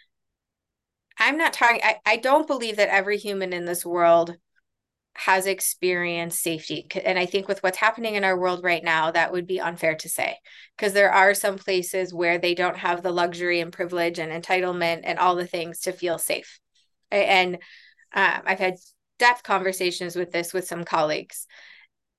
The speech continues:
And if we've been so blessed to have those moments, then being able to take ourselves in there in a memory that says, "When have I felt really safe?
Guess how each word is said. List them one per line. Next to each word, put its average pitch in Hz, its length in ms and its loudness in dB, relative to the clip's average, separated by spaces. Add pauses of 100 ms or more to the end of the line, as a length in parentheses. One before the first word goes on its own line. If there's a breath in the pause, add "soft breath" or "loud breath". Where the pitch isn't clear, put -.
(300)
And 240 300 4
if 294 240 2
we've 254 280 -8
been 269 280 4
so 240 320 2
blessed 185 640 2
to 208 100 -6
have 208 400 4
those 190 260 2
moments, 160 760 -8 (360 soft breath)
then 202 360 2
being 240 380 -4
able 202 560 2 (180)
to 185 400 0 (340 soft breath)
take 262 340 0
ourselves 220 500 4
in 202 340 -4
there 170 480 4
in 202 200 -2
a 262 80 0
memory 180 840 -2 (840 soft breath)
that 196 220 4
says, 196 360 4
"When 240 300 -2
have 381 180 -2
I 247 120 -6
felt 190 420 0
really 214 360 -12
safe? - 520 -14